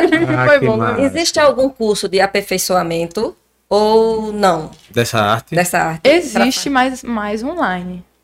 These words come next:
Speaker 2: Inclusive, eu tenho um curso online, pra quem quiser, gratuito, zero oitocentos.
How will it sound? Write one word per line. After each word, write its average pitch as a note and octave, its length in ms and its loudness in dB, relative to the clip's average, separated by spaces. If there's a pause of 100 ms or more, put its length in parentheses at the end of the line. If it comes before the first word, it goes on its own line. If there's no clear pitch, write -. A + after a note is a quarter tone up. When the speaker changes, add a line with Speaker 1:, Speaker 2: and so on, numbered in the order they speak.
(480)
Speaker 2:
Inclusive, F4 380 4
eu F#4+ 60 4
tenho F4 180 -2
um F4 60 -2
curso E4+ 240 -4
online, C4+ 360 2
pra C#4 140 -8
quem C4 140 -6
quiser, A3+ 300 -2
gratuito, A#3 600 -2
zero A3 240 4
oitocentos. A3+ 640 -2